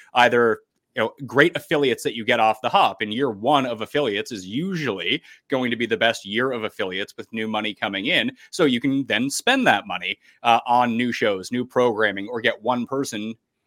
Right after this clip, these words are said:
and bring them in on salary and have them to do three separate things for you, cover three separate sports, do back end for the website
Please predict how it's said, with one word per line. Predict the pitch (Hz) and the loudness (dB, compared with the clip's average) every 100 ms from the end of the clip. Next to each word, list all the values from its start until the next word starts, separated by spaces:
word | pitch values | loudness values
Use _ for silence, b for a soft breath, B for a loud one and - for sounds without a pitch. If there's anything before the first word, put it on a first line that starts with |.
| - | -8
and | 113 98 | -6 -4
bring | 131 117 | -4 -2
them | 117 | -2
in | 107 | -2
on | 101 101 | -2 -2
salary | 208 247 202 120 113 - | 0 2 2 0 -2 -4
and | 120 | -2
have | 120 110 | -2 -2
them | 113 107 | -6 -10
to | 107 | -8
do | 113 107 | -6 -6
three | - 113 117 | -8 -8 -6
separate | - 113 98 92 | -2 -2 -4 -8
things | - 233 254 240 | -4 -2 -2 -4
for | 127 104 | -4 -2
you, | 104 107 B B | -2 -4 B B
cover | - 143 139 | 0 2 2
three | 135 127 | -2 -2
separate | 131 117 113 | 0 -2 -4
sports, | - 117 90 110 | -6 -6 -6 -6
do | 113 123 | -4 2
back | 120 120 - | 6 6 4
end | 127 120 117 - b b | 2 2 -2 -8 b b
for | - | -2
the | 135 | 0
website | 120 120 117 101 | 4 4 4 -6